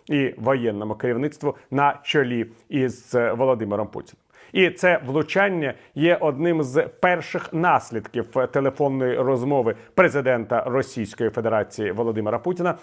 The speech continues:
із президентом Сполучених Штатів, е, Дональдом Трампом. В уяві Трампа такі розмови просувають, е, ситуацію до мирного процесу,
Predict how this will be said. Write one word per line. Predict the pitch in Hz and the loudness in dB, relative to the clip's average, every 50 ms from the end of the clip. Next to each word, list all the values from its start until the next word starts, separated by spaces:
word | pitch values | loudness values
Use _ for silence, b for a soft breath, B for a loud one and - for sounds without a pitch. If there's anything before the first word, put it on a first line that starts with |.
| B B B | B B B
із | 175 180 175 - | 0 0 0 -2
президентом | - - 151 143 143 143 131 151 151 147 - 151 | -2 -2 0 0 0 0 0 0 0 0 -4 -6
Сполучених | 131 - - 143 123 127 135 131 - 131 131 120 | -8 -4 -2 -2 -2 -2 -4 -6 -4 -4 -4 -6
Штатів, | - - - 117 113 110 - 120 110 110 - - | -6 -4 -2 -2 -2 0 -2 -6 -6 -6 -4 -2
е, | 117 113 113 113 | 0 0 0 0
Дональдом | 104 113 110 104 98 101 101 98 104 101 | 0 0 0 0 -2 -2 -2 -4 -6 -6
Трампом. | - 104 92 - - - _ _ _ B B B B B B | -4 -4 -4 -4 -4 -10 _ _ _ B B B B B B
В | 127 151 151 185 | -4 -2 2 2
уяві | 190 170 170 165 135 120 123 | 2 4 6 4 4 4 0
Трампа | - - 196 226 233 - - 165 131 B B B B | -2 0 0 0 0 2 0 -2 -2 B B B B
такі | - 180 160 - - 190 196 | 2 2 2 2 0 -4 -4
розмови | - - 139 156 151 127 131 156 175 185 175 185 | -2 2 2 2 2 2 2 0 0 2 2 0
просувають, | 180 - 160 151 - - 139 147 147 151 156 156 151 147 - - | 0 0 0 -2 0 0 2 4 4 4 4 2 -2 -6 -6 -2
е, | 151 147 143 | -2 -2 -2
ситуацію | - - 139 - 139 135 131 135 131 - - - 143 139 135 B B B B B B B - | -2 -6 -4 0 2 4 4 2 2 -2 -4 -2 -2 -2 -2 B B B B B B B -10
до | 113 110 139 147 143 139 139 135 - - - | -2 2 4 6 6 6 6 4 2 -2 -6
мирного | - 139 147 147 139 123 117 123 123 110 131 | -4 0 2 2 2 2 2 0 0 0 0
процесу, | - - 143 143 - - 135 101 - - 110 | 2 2 0 0 0 0 -2 -2 -2 -6 -14